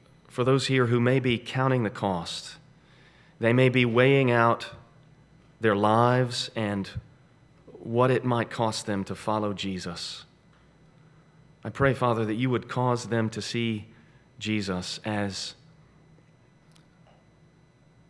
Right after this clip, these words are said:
as one whose worth is beyond measure,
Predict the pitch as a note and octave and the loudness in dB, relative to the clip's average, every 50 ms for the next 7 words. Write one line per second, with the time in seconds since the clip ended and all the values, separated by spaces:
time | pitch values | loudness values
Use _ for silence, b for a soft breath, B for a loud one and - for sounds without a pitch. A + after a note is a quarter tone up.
0 | _ _ _ _ _ _ _ _ _ _ _ - G#2+ G#2+ G2+ A2 A#2 B2+ C3+ C3+ | _ _ _ _ _ _ _ _ _ _ _ -8 -8 -4 -2 2 4 4 4 4
1 | B2+ A#2 A#2+ A2+ G#2 G#2 A2+ A#2 A#2+ A#2 A2+ A2 G#2+ - - A2+ A2 G#2+ G#2+ A2+ | 4 2 0 0 0 0 2 2 2 2 -2 -4 -8 -6 -6 -4 -4 -2 -2 -2
2 | A#2 A2 G2+ G#2 G#2 G#2+ A2 G2 F#2 F2+ E2+ E2+ | -2 -4 -4 -4 -4 -4 -4 -4 -6 -8 -10 -12